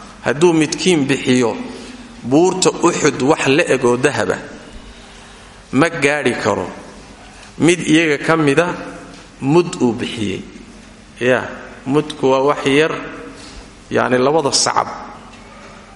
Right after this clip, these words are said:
labadaada sacab oo buuxa, oo raashiin ah, ama galley ah, ama qamandi ah, intaa in la eg oo midkood uu baxsaday,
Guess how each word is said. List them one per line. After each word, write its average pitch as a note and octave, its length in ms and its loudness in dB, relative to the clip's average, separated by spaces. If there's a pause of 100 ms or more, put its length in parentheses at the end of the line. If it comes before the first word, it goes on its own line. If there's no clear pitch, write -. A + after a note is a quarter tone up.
(240)
labadaada C3 540 2
sacab G#2+ 320 0 (520)
oo C#3+ 160 6
buuxa, A2 420 0 (720)
oo B2 140 4
raashiin A#2+ 580 2
ah, G#2 100 -6 (920)
ama A#2 260 2
galley B2+ 480 2
ah, C#3 140 -4 (640)
ama B2 160 2 (100)
qamandi B2+ 480 2
ah, C#3 140 -2 (540)
intaa F#3+ 520 2
in G3+ 180 4
la F#3 140 2
eg D#3 100 4
oo D3 140 6
midkood D3+ 600 0
uu F#3+ 120 8
baxsaday, B2+ 580 2